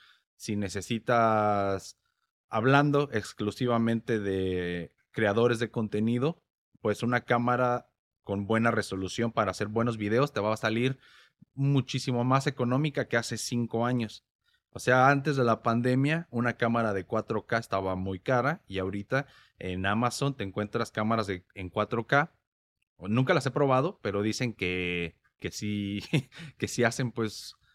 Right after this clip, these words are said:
un trabajo decente y están en sesenta dólares. O sea, son marcas chinas desconocidas, pero igual, si, si, quieres hacer contenido o necesitas hacer un trabajo y necesitas una cámara,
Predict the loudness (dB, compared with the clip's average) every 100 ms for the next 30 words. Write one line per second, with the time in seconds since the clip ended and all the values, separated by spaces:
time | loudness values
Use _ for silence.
0 | _ _ _ -8 -2 0 0 0 2 4
1 | 2 0 -2 -2 0 0 0 -2 _ _
2 | -4 -2 0 0 0 -2 -4 -2 -2 0
3 | 0 2 4 2 -2 -8 -12 -6 -4 -2
4 | 0 0 -2 -2 0 0 -4 -6 -4 0
5 | 0 -2 -4 -6 -6 -6 -6 -6 -6 -6
6 | -4 -4 0 0 0 -2 -10 _ _ -18
7 | -18 -8 -6 -6 -10 -14 -8 -6 -6 -6
8 | -8 -10 -14 _ -16 -16 -2 0 2 0
9 | -6 -14 -14 -8 -8 -4 -4 0 2 4
10 | 2 -2 -2 -2 -4 -8 -8 -8 -8 -4
11 | -2 0 0 2 4 4 2 -2 0 0
12 | 0 -2 -6 -4 -2 -4 -4 -2 0 0
13 | -2